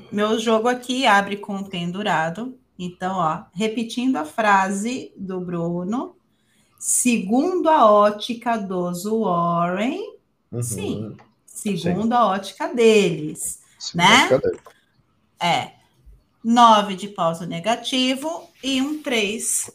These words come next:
Speaker 1: de espadas no positivo. Então, eles realmente acreditavam que ela causava dor, sofrimento, e que sim, que estava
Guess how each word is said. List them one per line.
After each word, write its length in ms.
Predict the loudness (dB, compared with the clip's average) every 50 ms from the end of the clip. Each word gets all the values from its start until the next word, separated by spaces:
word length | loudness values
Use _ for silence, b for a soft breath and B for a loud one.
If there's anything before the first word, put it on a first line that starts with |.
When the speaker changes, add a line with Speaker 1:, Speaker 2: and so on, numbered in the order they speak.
| _
Speaker 1:
de 120 | -10 -10 -8
espadas 600 | -8 -8 -10 -10 -8 -6 -6 -6 -8 -10 -12 -12
no 80 | -12 -12
positivo. 580 | -12 -12 -12 -10 -10 -12 -12 -12 -12 -10 -10
Então, 160 | -10 -8 -6 -6
eles 180 | -6 -4 -2 0
realmente 440 | 2 2 4 4 2 0 -2 -4 -6
acreditavam 800 | -8 -8 -10 -10 -10 -6 0 2 4 4 4 4 2 -2 -6 -4
que 80 | 0 0
ela 140 | 2 2 0
causava 500 | 0 0 0 0 0 -2 -2 -2 -2 -2
dor, 440 | -4 -4 -4 -4 -2 -2 -2 -2 -4
sofrimento, 840 | -4 -4 -6 -6 -6 -4 -4 -2 -2 0 0 -2 -2 -4 -4 -6 -8
e 40 |
que 160 | -8 -8 -6 -4
sim, 320 | -4 -2 0 0 0 0
que 120 | -2 -4
estava 640 | -4 -4 -4 0 2 2 4 4 2 0 -2 -4 -6